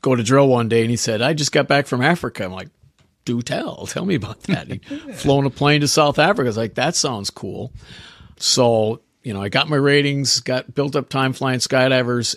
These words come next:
Speaker 1: and then the company actually suffered a fatality, which meant there was an opening. So I went and applied. <laughs> And that company, we lost four pilots in four years. Ferry
Speaker 2: Oh,
Speaker 1: flying is the
Speaker 2: oh.
Speaker 1: real deal. We
Speaker 2: Yeah.
Speaker 1: used, back in
Speaker 2: Yeah.
Speaker 1: the nineties,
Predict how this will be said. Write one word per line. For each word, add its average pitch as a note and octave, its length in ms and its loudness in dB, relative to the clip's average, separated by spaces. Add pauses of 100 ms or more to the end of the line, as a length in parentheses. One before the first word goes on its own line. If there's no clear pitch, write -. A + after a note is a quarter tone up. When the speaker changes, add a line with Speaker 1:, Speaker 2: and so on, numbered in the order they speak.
Speaker 1:
and A2 280 -6
then A2+ 400 -4 (720)
the B2 140 0
company C#3 380 2
actually B2+ 380 2
suffered A#2 380 0
a G#2+ 40 -2
fatality, D3 640 4
which B2+ 380 -2
meant G#2+ 200 -6
there A2+ 100 -6
was G#2 180 -4
an G#2+ 80 -4
opening. A2+ 460 -4
So F#2+ 280 -2
I F#2+ 140 -4
went G2 200 -6
and G#2+ 80 -14
applied. G#2+ 580 -2 (640)
<laughs> - 80 -8 (1300)
And B2+ 360 0 (480)
that D#3+ 240 0
company, G3+ 320 2
we E3 120 4
lost F3+ 300 2
four G3 180 2
pilots E3 440 2
in C#3+ 80 -2
four C#3 260 0
years. A#2 560 -4
Ferry G3 280 2
Speaker 2:
Oh, G3 60 2
Speaker 1:
flying E3+ 300 2
is B2+ 120 0
the B2+ 80 -2
Speaker 2:
oh. B2+ 40 -2
Speaker 1:
real C#3+ 220 0
deal. A#2+ 360 -6 (280)
We D3+ 160 2
Speaker 2:
Yeah. G#3 80 2
Speaker 1:
used, - 200 -2
back E3+ 260 2
in G#3+ 80 2
Speaker 2:
Yeah. - 40 0
Speaker 1:
the F3+ 40 0
nineties, F3+ 560 0